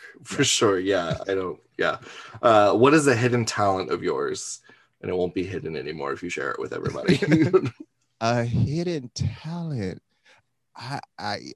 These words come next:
Speaker 2: I, I don't know. So, well, so s-, I am getting more comfortable with public speaking. So I
Speaker 1: Mm-hmm.
Speaker 2: spoke at a couple of, um, kidney, um, events, and I've gotten a lot of great reviews on that, but it takes a lot of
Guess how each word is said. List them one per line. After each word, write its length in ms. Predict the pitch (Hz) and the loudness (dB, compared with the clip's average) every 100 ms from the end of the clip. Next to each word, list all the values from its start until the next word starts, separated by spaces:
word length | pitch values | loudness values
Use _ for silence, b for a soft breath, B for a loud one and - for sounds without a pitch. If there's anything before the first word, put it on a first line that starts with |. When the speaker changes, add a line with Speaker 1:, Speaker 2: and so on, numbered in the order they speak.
| - | -10
Speaker 2:
I, 240 | 101 120 - | -8 -8 -4
I 100 | 127 | -4
don't 140 | 131 | -2
know. 100 | 120 | -6
So, 180 | 107 - 117 | -8 -8 -4
well, 440 | 123 135 131 - _ _ _ _ _ - | -2 -2 -4 -10 _ _ _ _ _ -16
so 440 | 113 143 135 123 117 | -4 0 2 2 -2
s-, 200 | - - _ _ _ _ _ | -6 -14 _ _ _ _ _
I 180 | 113 131 | -2 0
am 100 | 127 107 | 0 -2
getting 320 | 113 131 139 | 0 0 0
more 180 | 120 117 | 0 0
comfortable 680 | 123 117 113 113 107 107 104 | 0 -2 -2 -4 0 0 0
with 200 | 98 90 _ _ _ _ _ - | 0 -2 _ _ _ _ _ -4
public 340 | 110 107 90 | -4 -2 -8
speaking. 680 | - - 104 107 135 143 147 b b 107 | -12 -8 -6 -6 -6 -8 -10 b b -6
So 120 | 87 | 0
I 40 | 113 | 0
Speaker 1:
Mm-hmm. 60 | 113 | 0
Speaker 2:
spoke 300 | - 160 - | -4 -4 -4
at 100 | 117 | -8
a 60 | 104 | -4
couple 340 | 113 104 107 | -6 -4 -4
of, 280 | 101 95 98 b _ _ _ _ _ _ _ - | -2 -4 -8 b _ _ _ _ _ _ _ -6
um, 260 | 101 95 | -4 -4
kidney, 640 | 92 - 120 117 110 113 117 _ _ _ 107 | -6 -4 -4 -4 -8 -8 -12 _ _ _ -6
um, 200 | 101 101 | -4 -4
events, 380 | 98 104 98 | -4 -6 -6
and 140 | 107 98 | -8 -6
I've 160 | 92 | -6
gotten 240 | 95 90 92 | -4 -4 -4
a 80 | 85 | -6
lot 220 | 90 98 | -4 -2
of 260 | 98 90 - | -4 -6 -8
great 260 | 95 92 | -8 -6
reviews 680 | 92 87 87 113 139 160 160 | -8 -6 -2 0 0 -2 -4
on 160 | 127 135 | -4 -2
that, 180 | 151 107 | -4 0
but 200 | 120 117 | 0 0
it 120 | 110 | -4
takes 300 | 131 107 - | -4 -4 -2
a 40 | |
lot 280 | 92 90 92 | 0 2 0
of 160 | 85 | -4